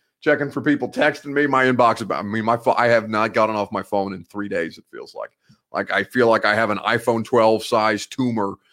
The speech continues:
in the back of my head for all of the time that I've been on my phone. But the point is that you need inside linebacker help, and that is the next position that should be addressed. Uh, you forgot Landry in the draft, says Evan Ferg. What, what about,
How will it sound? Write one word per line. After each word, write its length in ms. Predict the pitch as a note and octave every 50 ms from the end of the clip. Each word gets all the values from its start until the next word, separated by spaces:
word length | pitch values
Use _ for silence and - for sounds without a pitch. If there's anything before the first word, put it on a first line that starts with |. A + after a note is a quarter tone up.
| _ _ _ _ _
in 80 | - A2+
the 60 | A2+
back 280 | F#2+ A#2 A2+ A2+ A2+ -
of 60 | A2
my 140 | G#2 G2+ G2
head 280 | G2+ A#2+ A#2 G#2+ F#2
for 140 | - G#2+ D#2+
all 180 | G2+ A2 A2+ A2+
of 100 | G#2+ G2
the 80 | G#2+
time 340 | G#2 - A2 A2 A2 A2+ G#2 G#2
that 100 | G2 F#2+
I've 200 | F#2+ F#2+ F2+ _
been 160 | A#2 A2+ A2
on 140 | G#2+ G#2 G2+
my 140 | G2 F#2+
phone. 340 | F#2+ - A#2+ A#2+ G#2+ F#2 G#2+
But 140 | - - -
the 60 | -
point 300 | _ - D3 D3+ D3 C#3+ - _ _ _ _ _ _ _ -
is 540 | C3+ C#3+ B2 G#2 A2 C#3 D#3 - - - - _ _ _ _ _ _ _ _
that 160 | G#2+ A2 -
you 320 | B2 C3 C#3+ E3 E3 D#3+ D#3
need 320 | C3+ C#3+ C#3+ C#3 C#3+ C3+ -
inside 540 | - B2 B2+ B2+ B2 B2 C3+ B2 A#2+ A#2
linebacker 580 | A2+ A2+ A2+ A#2 A2+ A2 A2 G#2+ G2+ - A2 G2
help, 240 | A#2 A2 G2 F#2 - -
and 160 | - G2 G2
that 160 | A2 A#2+ A#2
is 100 | A2+ G#2+
the 80 | - G#2+
next 220 | G2+ G2+ F#2+ -
position 560 | - _ G#2+ F#2+ G2 A2 G#2+ - F#2+ F2 F#2 - _ _ _ _ _ _ _ _ -
that 140 | G2 G2 -
should 240 | - - A#2 G#2
be 160 | F2+ A2 G#2 G2
addressed. 520 | F2+ - G2+ G2+ E2 F2 - - - - - -
Uh, 180 | B2 B2+ B2+ -
you 120 | C3 C3+
forgot 420 | - C#3 B2 A#2 C3+ C3+ C3 -
Landry 580 | A#2 A#2+ B2 C3+ D3 D3+ D3+ B2+ C3+ C#3 C3 F2
in 120 | A#2+ B2
the 60 | A#2+ A2
draft, 440 | G2+ A2+ B2 C3 C#3 C#3+ C#3+ -
says 220 | - - C#3 A#2+ B2
Evan 500 | D3 C#3 B2 - _ A#2+ C3+ C#3 C3+ B2+
Ferg. 300 | C3 - C#3+ C#3 C#3 B2
What, 240 | B2+ C3 A#2 - A2
what 100 | B2 A#2+
about, 280 | A#2 A2+ G#2+ G2+ -